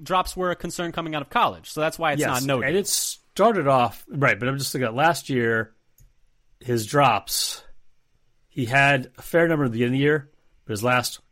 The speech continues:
Speaker 2: six games, zero drops.
Speaker 1: Yeah, and that's why, that's why I say little to no deal, because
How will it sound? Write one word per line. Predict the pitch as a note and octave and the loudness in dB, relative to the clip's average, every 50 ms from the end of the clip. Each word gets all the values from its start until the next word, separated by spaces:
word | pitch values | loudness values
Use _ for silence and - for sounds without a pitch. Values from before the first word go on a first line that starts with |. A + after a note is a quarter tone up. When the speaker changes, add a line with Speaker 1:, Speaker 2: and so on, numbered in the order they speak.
| _ _ _ _ _ _ _ _ _ _ _ _ _ _ _ _ _ _ _ _ _ _ _ _ | _ _ _ _ _ _ _ _ _ _ _ _ _ _ _ _ _ _ _ _ _ _ _ _
Speaker 2:
six | - - - - G#3 - - | -8 -2 2 2 2 2 2
games, | - F#3 F3 F3 F3 F#3 F3+ E3+ - - - - - - - - - - - _ - | 4 4 6 6 4 2 0 -4 -4 -6 -8 -12 -20 -20 -20 -20 -20 -20 -20 _ -12
zero | A#2+ G#2+ A#2+ C#3+ C3 A#2+ G#2 | -8 -2 0 2 2 2 0
drops. | G2 G2 - - _ - - - - - _ _ _ _ _ _ _ | -2 -4 -8 -8 _ -8 -8 -8 -10 -16 _ _ _ _ _ _ _
Speaker 1:
Yeah, | - C3 A2 - - _ - - - - - | -10 -10 -10 -10 -12 _ -20 -20 -20 -10 -2
and | G3 G3+ G#3 G#3 | -2 0 0 2
that's | A#3 B3+ A#3+ - A3+ | 0 0 0 0 0
why, | A3+ G#3 G3+ G3+ F#3+ | 2 2 2 2 0
that's | A3+ A3+ - | -2 -2 0
why | A3+ G#3 G3 | 0 0 0
I | G3 | 0
say | F#3 - G#3 F#3+ | -2 -4 -6 -6
little | F3 D#3+ E3+ E3+ E3+ - | -4 -4 -4 -4 -4 -4
to | - D#3 | -6 -6
no | C#3 B2+ B2+ B2 | -4 -4 -4 -2
deal, | A#2+ B2 B2 A#2+ A#2 | -2 -2 -2 -2 -4
because | - - B2 - - C3 B2+ A#2 A2 - | -4 -6 -8 -4 -2 -2 -2 -2 -4 -10